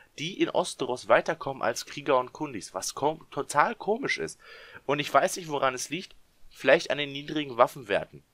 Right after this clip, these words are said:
äh, Waffenschadenwerten. Also, ähm, der Magier ist ja einer, der von seinem Waffenschaden am meisten skaliert.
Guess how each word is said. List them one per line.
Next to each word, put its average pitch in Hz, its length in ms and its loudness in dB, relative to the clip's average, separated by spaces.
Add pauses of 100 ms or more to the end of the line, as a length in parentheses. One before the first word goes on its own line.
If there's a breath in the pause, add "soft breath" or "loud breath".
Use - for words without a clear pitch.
äh, 101 80 -6
Waffenschadenwerten. 85 880 2
Also, 104 280 -2 (680 loud breath)
ähm, 113 240 4 (800)
der - 220 8
Magier 170 380 6
ist 196 180 4
ja - 80 -2
einer, 147 240 2
der 131 160 2
von 123 160 -2
seinem 107 220 2
Waffenschaden 139 600 4 (160)
am 120 200 6
meisten 127 440 6
skaliert. 101 560 0